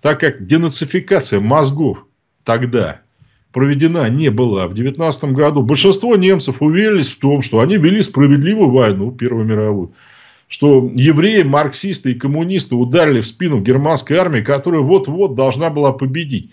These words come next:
<laughs> Заметьте, такой же бред, как у нас щас говорят, что если бы там не Октябрьская революция, мы бы Берлин взяли там. Такая же чепуха примерно, да? И вот смотрите, так как внутренние устои Германии никто не тронул в девятнадцатом году,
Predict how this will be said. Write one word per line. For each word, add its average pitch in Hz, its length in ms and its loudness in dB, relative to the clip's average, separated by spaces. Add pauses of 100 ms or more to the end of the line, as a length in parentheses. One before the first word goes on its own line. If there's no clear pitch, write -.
<laughs> - 100 -12
Заметьте, 123 640 -2
такой 120 360 0
же 117 120 0
бред, 165 320 0
как 101 200 -6
у 151 80 -4
нас 147 180 -2
щас 82 220 -6
говорят, 104 400 0 (320)
что - 160 0
если 143 200 4
бы 120 60 -2
там 131 220 2
не 131 80 2
Октябрьская 131 560 -2
революция, 160 580 0
мы 135 140 -2
бы 92 100 -8
Берлин 147 420 2
взяли 123 320 -2
там. 90 240 -8 (500)
Такая 151 300 2
же 87 100 -4
чепуха 120 460 -4
примерно, 82 460 -6
да? 120 220 -2 (500)
И 110 80 2
вот 165 200 2
смотрите, 185 640 0 (360)
так 196 220 2
как - 180 -2
внутренние 117 680 2
устои 120 480 0
Германии 123 600 0
никто 135 380 -2
не 190 140 4
тронул 190 420 0
в 85 60 -4
девятнадцатом 104 540 -4
году, 107 380 -2